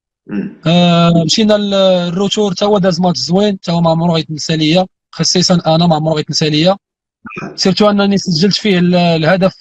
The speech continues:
Speaker 2: التعادل.
Speaker 1: وهذه
Speaker 2: كان
Speaker 1: وقيله،
Speaker 2: غنتأهل.
Speaker 1: هذه وقيله سفيان اسوء ذكرى وقيله عندك مع الحسني، هو ذاك البيت ديال
Speaker 2: آه.
Speaker 1: الهدف. اه.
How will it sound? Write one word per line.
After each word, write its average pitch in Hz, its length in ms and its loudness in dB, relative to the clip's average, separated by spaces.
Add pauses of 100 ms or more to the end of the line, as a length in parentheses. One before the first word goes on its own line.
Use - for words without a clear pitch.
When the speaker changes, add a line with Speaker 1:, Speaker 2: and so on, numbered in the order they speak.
(100)
Speaker 2:
التعادل. 180 580 2 (400)
Speaker 1:
وهذه 143 240 4
Speaker 2:
كان 214 100 4
Speaker 1:
وقيله، 190 180 4
Speaker 2:
غنتأهل. 190 560 4
Speaker 1:
هذه 208 160 2
وقيله 202 340 2
سفيان 202 500 2
اسوء 196 360 0
ذكرى 170 320 0
وقيله 139 480 0
عندك 95 320 -8
مع 98 100 -2
الحسني، 92 440 -8
هو 135 120 4
ذاك 131 200 2
البيت 113 280 0
ديال 104 160 4
Speaker 2:
آه. 160 40 4
Speaker 1:
الهدف. 170 220 0 (560)
اه. 101 140 -2